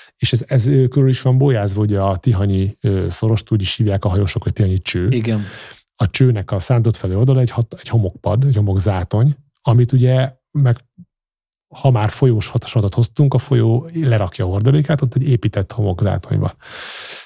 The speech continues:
Speaker 1: Na, tehát a Tihanyi cső az úgy viselkedik, mint egy folyókanyarulat a Dunán.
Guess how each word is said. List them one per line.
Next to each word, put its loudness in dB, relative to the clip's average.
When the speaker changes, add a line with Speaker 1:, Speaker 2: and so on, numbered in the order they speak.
Speaker 1:
Na, 0
tehát 0
a 4
Tihanyi 0
cső 0
az -4
úgy 0
viselkedik, -4
mint -6
egy -6
folyókanyarulat -4
a -6
Dunán. -6